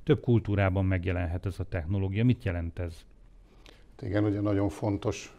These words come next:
Speaker 2: eh, arra figyelni, hogy a vetésforgónál, eh, ugye a gyomviszonyok ismeretében milyen termékeket használunk. Ugye itt az A L S gátló termékek, akár hogyha nézzük a kukorica napraforgó,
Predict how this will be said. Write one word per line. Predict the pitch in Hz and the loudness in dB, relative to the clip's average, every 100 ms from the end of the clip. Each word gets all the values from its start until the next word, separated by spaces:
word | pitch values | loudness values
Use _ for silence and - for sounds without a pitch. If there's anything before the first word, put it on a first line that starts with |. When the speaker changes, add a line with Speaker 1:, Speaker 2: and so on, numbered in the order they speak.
| - | -10
Speaker 2:
eh, | 107 98 95 131 | -8 -8 -10 -8
arra | 104 98 | -6 -6
figyelni, | - 104 101 101 104 | -2 0 0 0 -2
hogy | 98 90 - - - - - - - | -2 -4 -6 -20 -20 -20 -20 -20 -8
a | 101 95 - - - - - - - - | -6 -6 -10 -18 -20 -20 -20 -20 -20 -12
vetésforgónál, | 107 117 120 107 - 104 98 98 98 92 92 90 - - | -6 -4 -2 -2 0 0 0 0 -2 -4 -6 -8 -14 -16
eh, | 104 101 | -10 -8
ugye | 101 | -6
a | 98 | -2
gyomviszonyok | 113 110 101 - 107 - 101 101 | 0 0 -2 -6 -8 -6 -8 -4
ismeretében | 117 - 104 95 - 98 95 92 | -6 -4 -6 -6 -6 -6 -6 -4
milyen | 101 95 | -4 -4
termékeket | - 98 95 95 101 - 104 | -6 -6 -6 -6 -8 -10 -12
használunk. | 104 - 113 110 135 127 - - - - - - - | -12 -12 -10 -10 -10 -12 -16 -20 -20 -20 -20 -18 -8
Ugye | 104 | -4
itt | 98 - | -4 -4
az | 101 | -4
A | 104 101 | -2 -2
L | 98 | -4
S | 90 | -4
gátló | 101 101 101 | -4 -6 -8
termékek, | 90 104 98 98 - 98 - | -8 -6 -6 -6 -8 -14 -12
akár | 98 98 92 | -12 -10 -10
hogyha | 87 - | -10 -10
nézzük | 95 98 92 | -8 -8 -10
a | - | -14
kukorica | - - 95 92 95 | -12 -8 -8 -8 -10
napraforgó, | 92 92 98 - 95 90 92 85 | -10 -10 -12 -10 -10 -8 -8 -10